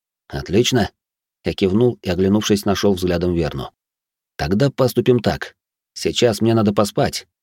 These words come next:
Ребят тоже отправь отдыхать. Вечером обговорим все детали и в полночь вылетаем в Кирино-Яма. Все, до вечера. А то я уже еле стою на ногах». Произнеся это,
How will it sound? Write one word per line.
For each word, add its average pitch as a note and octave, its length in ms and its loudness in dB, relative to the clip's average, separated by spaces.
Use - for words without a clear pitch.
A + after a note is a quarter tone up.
Ребят A#2+ 340 2
тоже A#2 260 2
отправь G2+ 300 0
отдыхать. F2+ 540 -2
Вечером G#2+ 460 2
обговорим G#2 460 4
все G2+ 140 2
детали G2+ 360 2
и F2 120 2
в - 100 -14
полночь A2 360 2
вылетаем F#2+ 480 2
в - 80 -10
Кирино-Яма. F#2+ 680 0
Все, G2+ 240 0
до - 100 0
вечера. E2+ 360 0
А - 120 -6
то - 100 -4
я C3 180 4
уже B2+ 160 4
еле B2 200 6
стою A2+ 280 2
на A2+ 60 2
ногах». G2+ 460 0
Произнеся C3 460 2
это, C#3 360 4